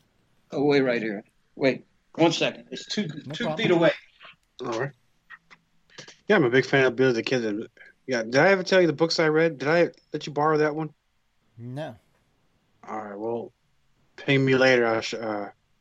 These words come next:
Speaker 3: it goes through a whole history of the Western stuff, so I think you're right up your
Speaker 2: Nice.
Speaker 3: alley, brother. Yeah.
Speaker 2: Yeah, it's on my
Speaker 3: So
Speaker 2: bucket list is to go visit, uh,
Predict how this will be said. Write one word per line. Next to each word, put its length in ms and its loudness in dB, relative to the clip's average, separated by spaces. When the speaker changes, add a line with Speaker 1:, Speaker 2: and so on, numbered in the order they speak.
Speaker 3:
it 120 -8
goes 200 4
through 180 2
a 40 0
whole 140 4
history 300 2
of 80 2
the 80 0
Western 420 2
stuff, 340 -4
so 180 0
I 40 -6
think 200 -2
you're 100 -2
right 180 2
up 120 -2
your 120 0
Speaker 2:
Nice. 100 0
Speaker 3:
alley, 120 -2
brother. 280 -4
Yeah. 360 -4
Speaker 2:
Yeah, 160 -8
it's 140 -12
on 120 -8
my 100 -6
Speaker 3:
So 280 0
Speaker 2:
bucket 180 -8
list 280 -16
is 160 -14
to 100 -14
go 180 -10
visit, 540 -14
uh, 240 -12